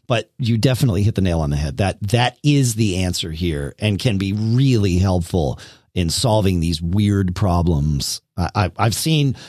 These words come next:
I don't know what causes launch services to get wonky like this, but, uh, you know, it's a big database of stuff that's constantly being written to, so it doesn't take much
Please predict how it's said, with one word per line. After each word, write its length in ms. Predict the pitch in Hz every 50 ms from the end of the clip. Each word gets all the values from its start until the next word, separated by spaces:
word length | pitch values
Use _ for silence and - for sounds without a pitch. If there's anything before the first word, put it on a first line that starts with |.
| - - -
I 100 | 165 208
don't 160 | 214 196 180
know 120 | 160 160
what 440 | 170 160 127 120 147 165 160 - -
causes 720 | - - 170 165 160 170 175 170 147 185 180 170 170 147 -
launch 240 | 170 160 160 160 139
services 680 | - - 190 180 175 175 - - 180 170 170 170 156 -
to 220 | - 160 160 143 135
get 260 | 131 120 143 143 -
wonky 420 | 123 135 143 151 151 - 180 170
like 220 | 160 165 151 147 -
this, 580 | - 160 160 156 - - - - - - - -
but, 220 | 127 113 - - - - _ _
uh, 80 | 95 82 -
you 140 | - 156 160
know, 160 | 101 76 90 -
it's 140 | 196 175 -
a 60 | 190
big 200 | 156 247 240 190
database 420 | 262 269 247 202 160 165 143 -
of 60 | 160 117
stuff 400 | - - - - - 123 90 - - - _ _ _ _
that's 160 | - 143 120 -
constantly 680 | - 143 - 202 202 202 202 - - 175 131 113 143
being 280 | 123 110 135 127 123 110
written 240 | 139 165 - 113 110
to, 200 | - 98 92 85
so 380 | 76 - 135 113 95 87 80 - - _ _ _ _ _ _
it 180 | 139 120 -
doesn't 320 | - 156 147 123 135 120 -
take 240 | - 139 127 - 110
much 540 | 107 113 117 101 71 - - - - -